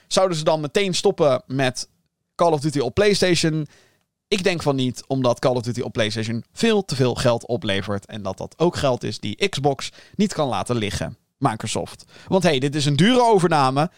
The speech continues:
negenenzestig miljard, dat moet je terug gaan verdienen. En dat zijn ze in ieder geval de aankomende tien jaar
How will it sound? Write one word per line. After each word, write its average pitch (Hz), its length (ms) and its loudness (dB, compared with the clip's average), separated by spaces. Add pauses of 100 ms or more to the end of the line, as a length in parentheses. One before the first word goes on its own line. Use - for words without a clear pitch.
(180)
negenenzestig 165 720 0
miljard, 156 440 2 (340)
dat - 160 -14
moet 127 120 2
je 185 100 4
terug 175 200 0
gaan 127 180 2
verdienen. 117 480 0 (340)
En 113 100 -8
dat 107 120 -2
zijn 107 180 0
ze 107 60 -6
in 117 60 -2
ieder 151 160 2
geval 139 180 2
de 131 80 0
aankomende 117 380 -2
tien 113 180 -2
jaar 98 320 -4